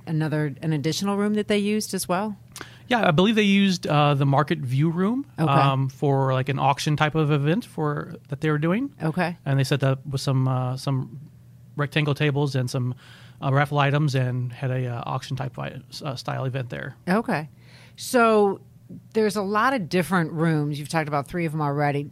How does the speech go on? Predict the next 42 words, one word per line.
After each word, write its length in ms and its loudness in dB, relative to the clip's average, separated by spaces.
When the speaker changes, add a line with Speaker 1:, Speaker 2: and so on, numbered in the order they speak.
Speaker 1:
Um, 460 -2
tell 200 0
us 160 -4
a 40 0
little 240 0
bit 120 2
about 320 2
how 240 -4
some 220 -4
of 60 0
those 200 -2
businesses 640 -2
or 60 -4
organizations 800 -4
are 80 -2
utilizing 720 -2
some 180 -4
of 80 -4
those 260 -4
rooms 420 -10
Speaker 2:
Yeah. 180 2
Speaker 1:
in 40 4
different 300 2
ways. 420 -4
Speaker 2:
Yeah, 180 -4
there 160 2
are 140 2
four 500 -2
really, 640 0
uh, 260 -2
key 220 -2
rooms 220 2
that 120 0
we're, 260 -2
uh, 140 -4
promoting 460 0
as 200 0
for 220 -6
public 300 -2
and 80 -2
private 260 -2
use. 360 -4